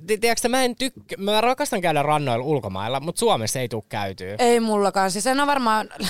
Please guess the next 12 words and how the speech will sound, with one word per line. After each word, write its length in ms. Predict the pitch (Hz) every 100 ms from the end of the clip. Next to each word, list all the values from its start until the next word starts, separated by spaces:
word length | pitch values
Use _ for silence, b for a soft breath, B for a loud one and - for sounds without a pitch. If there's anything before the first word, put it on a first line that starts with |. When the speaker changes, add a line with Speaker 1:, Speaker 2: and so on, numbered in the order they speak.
| -
Speaker 2:
<laughs> 260 | - _
siis 200 | - 220
on, 180 | 240 277
kävinköhän 420 | 311 330 311 269
viime 280 | 262 277 220
kesänäkään, 500 | 180 180 180 170 170
liekkö 240 | 180 175 190
kertaakaan 580 | 208 190 170 160 -
missään 240 | 170 160 165
Hietsussa 500 | 180 165 - 156 156
tai 160 | 156 156
tommosessa. 600 | 156 156 156 170 -